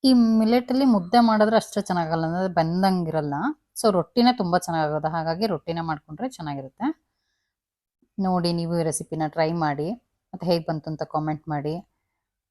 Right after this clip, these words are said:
ರೆಸಿಪಿ ಇಷ್ಟ ಆಗಿದ್ರೆ ವಿಡಿಯೋನ ಲೈಕ್ ಮಾಡಿ, ಮತ್ತೆ ಚಾನಲ್ನ ಸಬ್ಸ್ಕ್ರೈಬ್ ಮಾಡ್ಕೊಂಡಿಲ್ಲ ಅಂದ್ರೆ ಖಂಡಿತ ಸಬ್ಸ್ಕ್ರೈಬ್ ಮಾಡ್ಕೊಳ್ಳಿ, ಮತ್ತೆ ಫ್ರೆಂಡ್ಸ್ ಜೊತೆ ಶೇರ್ ಮಾಡ್ಕೊಳ್ಳಿ.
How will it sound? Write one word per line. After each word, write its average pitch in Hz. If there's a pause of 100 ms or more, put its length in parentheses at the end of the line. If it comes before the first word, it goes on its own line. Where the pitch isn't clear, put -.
ರೆಸಿಪಿ 180
ಇಷ್ಟ 160
ಆಗಿದ್ರೆ 156
ವಿಡಿಯೋನ 156
ಲೈಕ್ 151 (100)
ಮಾಡಿ, 147
ಮತ್ತೆ 180
ಚಾನಲ್ನ 156
ಸಬ್ಸ್ಕ್ರೈಬ್ 160
ಮಾಡ್ಕೊಂಡಿಲ್ಲ 151
ಅಂದ್ರೆ 156
ಖಂಡಿತ 156
ಸಬ್ಸ್ಕ್ರೈಬ್ 160
ಮಾಡ್ಕೊಳ್ಳಿ, 151 (1080)
ಮತ್ತೆ 185
ಫ್ರೆಂಡ್ಸ್ 165
ಜೊತೆ -
ಶೇರ್ 156
ಮಾಡ್ಕೊಳ್ಳಿ. 143